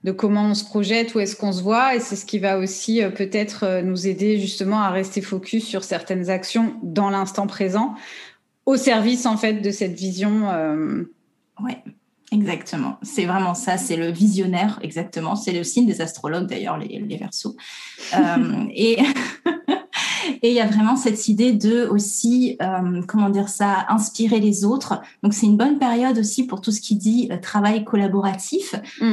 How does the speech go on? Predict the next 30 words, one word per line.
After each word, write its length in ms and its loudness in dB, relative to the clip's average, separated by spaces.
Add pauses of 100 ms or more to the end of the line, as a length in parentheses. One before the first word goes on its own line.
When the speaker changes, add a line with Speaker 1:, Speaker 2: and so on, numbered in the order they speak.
Speaker 2:
Euh, 220 2
la, 200 2
le, 120 0
quand 160 4
la 100 4
balance, 440 4
c'est 100 0
plutôt 200 -2
de 40 4
la 80 2
collaboration 680 2
à 100 4
deux, 260 2 (260)
en 120 4
Verseau, 380 2
c'est 240 2
on 120 6
va 180 2
avoir 260 2
une 140 2
communauté, 640 2
ça 120 0
peut 120 -2
être 200 -4
un 80 0
bon 180 0
moment 220 2
pour 160 -4
faire 220 -4
des, 220 -4